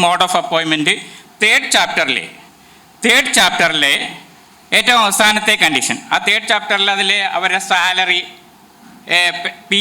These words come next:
എഫ്, ഇലക്ഷൻ കമ്മീഷൻ്റെ സാലറി, പി എഫ്, അതൊക്കെ പറഞ്ഞിട്ട് ഏറ്റവും അവസാനത്തിൽ അതിലെ പതിനാറാമത്തെ ഒരു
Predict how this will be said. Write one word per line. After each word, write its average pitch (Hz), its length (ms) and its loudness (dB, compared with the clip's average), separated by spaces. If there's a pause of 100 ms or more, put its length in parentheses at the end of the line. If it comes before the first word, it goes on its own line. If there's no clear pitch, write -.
(160)
എഫ്, 190 220 0 (300)
ഇലക്ഷൻ 226 360 0
കമ്മീഷൻ്റെ 226 500 0 (120)
സാലറി, 208 460 2
പി 208 160 0
എഫ്, 196 140 -4
അതൊക്കെ 196 340 0
പറഞ്ഞിട്ട് 170 400 2 (540)
ഏറ്റവും 277 240 2
അവസാനത്തിൽ 208 500 0 (100)
അതിലെ 190 240 2 (880)
പതിനാറാമത്തെ 254 880 4
ഒരു 226 140 0